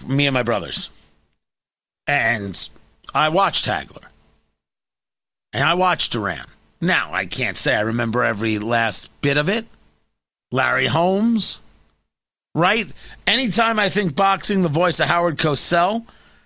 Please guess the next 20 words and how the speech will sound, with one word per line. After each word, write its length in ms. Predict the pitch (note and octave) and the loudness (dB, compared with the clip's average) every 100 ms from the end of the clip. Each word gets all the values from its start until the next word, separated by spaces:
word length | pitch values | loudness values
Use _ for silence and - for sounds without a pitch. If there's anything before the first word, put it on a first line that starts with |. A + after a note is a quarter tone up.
| _ _ _ - | _ _ _ -2
right 380 | C#3 F#3 B3 F#3 | 2 4 2 0
there 400 | F#3 G#3 G3+ G#3+ | 2 4 4 2
in 220 | F#3+ F3 | 2 2
the, 180 | F3 F3 | 2 2
in 60 | E3+ | 0
the 100 | C3 | 2
back, 420 | F#3 F#3 G3 - - | 0 2 0 -2 0
uh, 160 | E3 - | 0 2
uh, 160 | E3+ F3 | 0 2
of 140 | F3 D#3+ | 0 2
my 220 | E3 D3+ | 2 2
head. 260 | C3+ G2+ - - _ _ _ _ _ _ - - - - _ _ - | 0 -2 -10 -20 _ _ _ _ _ _ -20 -20 -20 -20 _ _ -2
Marvin 340 | D#3 A3+ A3 | 2 4 4
Hagler 480 | F3 F3+ D#3+ D3 C3+ | 2 2 2 0 2
dead 160 | C3+ C#3 | 2 0
at 80 | A#2 | 0
the 160 | B2 | 0
age 220 | A#2+ G2+ | 2 0
of 60 | G2 | 0
sixty-six. 960 | - G2+ - E2+ - - - - - | -2 -2 -6 -4 -4 -6 -10 -8 -8